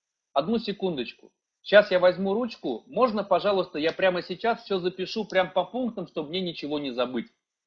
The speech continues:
И он начинает вам это перечислять. Потом он начинает закипать ещё больше в какой-то момент. Вы ему снова говорите:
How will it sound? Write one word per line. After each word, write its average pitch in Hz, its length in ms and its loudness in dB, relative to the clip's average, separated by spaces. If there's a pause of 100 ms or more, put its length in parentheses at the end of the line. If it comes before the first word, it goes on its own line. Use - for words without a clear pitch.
(720)
И 143 80 -2
он 247 200 6
начинает 208 520 -2
вам 185 180 4
это 180 160 -4
перечислять. 156 760 0 (540)
Потом 247 300 4
он 233 100 2
начинает 214 400 -2
закипать 196 500 0
ещё 190 320 -2
больше 131 360 -2
в - 20 -14
какой-то 147 240 -4
момент. 131 420 -2 (460)
Вы 165 120 0
ему 190 180 0
снова 208 240 -6
говорите: 165 300 -4